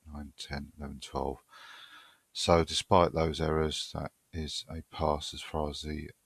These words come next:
L F S system is concerned. So we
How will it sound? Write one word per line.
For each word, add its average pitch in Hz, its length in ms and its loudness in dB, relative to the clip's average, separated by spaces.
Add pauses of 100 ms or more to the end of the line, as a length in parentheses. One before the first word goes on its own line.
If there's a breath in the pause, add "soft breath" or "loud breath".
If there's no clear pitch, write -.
L 80 120 -6
F - 160 -10
S - 360 -6 (760)
system - 520 -10
is 76 120 -10
concerned. 76 600 -6 (1800 soft breath)
So - 420 -12 (1120)
we 82 140 -12